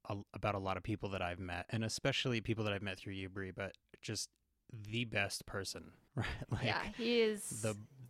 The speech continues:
Speaker 2: very
Speaker 1: nicest,
Speaker 2: kind,
Speaker 1: most, yeah,
Speaker 2: very
Speaker 1: he's
Speaker 2: thoughtful,
Speaker 1: kind.
Speaker 2: generous.
Speaker 1: It's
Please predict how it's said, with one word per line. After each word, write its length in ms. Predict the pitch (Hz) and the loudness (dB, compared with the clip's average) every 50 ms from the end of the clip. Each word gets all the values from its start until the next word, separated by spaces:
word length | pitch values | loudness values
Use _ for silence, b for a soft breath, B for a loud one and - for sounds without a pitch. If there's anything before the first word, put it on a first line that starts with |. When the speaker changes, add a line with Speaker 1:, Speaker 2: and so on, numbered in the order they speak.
| - - | -12 -10
Speaker 2:
very 420 | 226 208 - 220 214 214 220 226 233 | -8 -2 2 4 6 6 6 6 6
Speaker 1:
nicest, 500 | 135 - - 226 214 214 107 110 208 208 | 6 6 6 6 6 6 4 2 0 0
Speaker 2:
kind, 200 | 208 104 - - | -2 -6 -4 -2
Speaker 1:
most, 460 | 120 113 110 104 95 - - - - - - _ _ _ - - | 0 2 2 2 2 0 -2 -6 -8 -14 -20 _ _ _ -10 -2
yeah, 280 | - 120 110 98 87 - | 0 2 2 2 2 2
Speaker 2:
very 240 | 208 208 202 202 | 4 4 4 4
Speaker 1:
he's 80 | 202 202 | 2 4
Speaker 2:
thoughtful, 580 | - 202 202 196 - 135 143 104 101 101 202 208 202 | 6 8 10 10 10 8 6 6 6 6 6 4 4
Speaker 1:
kind. 380 | 202 135 135 135 135 135 135 | 4 6 6 6 6 6 6
Speaker 2:
generous. 840 | 131 208 208 202 202 202 208 202 196 202 214 196 - - - - - - | 6 6 6 6 6 4 4 4 2 2 0 0 -2 -2 -4 -4 -4 -4
Speaker 1:
It's 300 | 151 123 - - - | -4 -4 -4 -6 -8